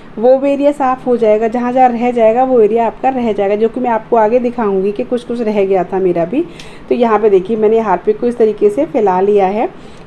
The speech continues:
कुछ भी मिलाने की ज़रूरत नहीं है। मैंने देखा है YouTube पे बहुत लोग ये मिलाओ वो मिलाओ, कुछ नहीं, वर्क तो इसमें हार्पिक ही करता है। तो ऐसा कुछ नहीं है कि आप इसमें कुछ भी मिलाइए, बस सिंपल हार्पिक डालिए और अब देखिए मैंने चारों तरफ फैला दिया है,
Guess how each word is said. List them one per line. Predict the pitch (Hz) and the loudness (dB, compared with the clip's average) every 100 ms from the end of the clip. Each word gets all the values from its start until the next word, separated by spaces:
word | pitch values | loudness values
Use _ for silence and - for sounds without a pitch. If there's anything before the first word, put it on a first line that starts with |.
| - | -2
कुछ | 330 349 | 0 4
भी | 349 | 4
मिलाने | 330 302 311 | 4 2 2
की | 311 | 0
ज़रूरत | 311 311 302 | 0 0 2
नहीं | 294 | 2
है। | 302 | 4
मैंने | 285 277 | 4 2
देखा | 285 254 277 | 0 -2 -2
है | 277 285 | 0 0
YouTube | 262 247 254 | 0 -2 -4
पे | 247 269 | 2 0
बहुत | 247 240 254 240 | 2 0 0 2
लोग | 247 233 | 0 2
ये | 247 254 | 2 2
मिलाओ | 240 233 240 | 2 2 2
वो | 240 240 | 2 0
मिलाओ, | 240 247 269 | 2 2 2
कुछ | 311 302 | -2 2
नहीं, | 311 | 2
वर्क | 226 233 247 285 | 4 0 0 -4
तो | |
इसमें | 277 - 277 | -4 -2 -2
हार्पिक | 220 196 254 240 | 0 -2 -2 -2
ही | 294 | -2
करता | 269 208 202 196 | 0 -2 -2 -4
है। | 226 339 - - - - - | -4 -6 -12 -20 -20 -20 0
तो | 294 | 0
ऐसा | 254 254 277 | 2 -2 -4
कुछ | 262 254 | -4 -2
नहीं | 262 262 | 0 -2
है | |
कि | 269 | 0
आप | 254 233 233 | 0 2 -2
इसमें | - 262 | -6 -6
कुछ | 247 - | -6 -4
भी | 214 | -2
मिलाइए, | 202 175 156 160 | 0 0 0 0
बस | 202 285 - - | 0 -4 -8 -2
सिंपल | 220 208 247 | -2 0 -2
हार्पिक | 254 196 165 208 | -2 -2 -2 -2
डालिए | 202 190 196 247 349 - - - 254 | 0 0 2 0 -4 -16 -20 -4 -4
और | |
अब | 247 233 | -2 -4
देखिए | 220 220 233 | 0 0 0
मैंने | 233 240 | -2 -4
चारों | - 226 254 | -2 0 2
तरफ | 294 294 | 0 0
फैला | 277 262 254 | 0 2 2
दिया | 262 262 | 2 0
है, | 277 | 0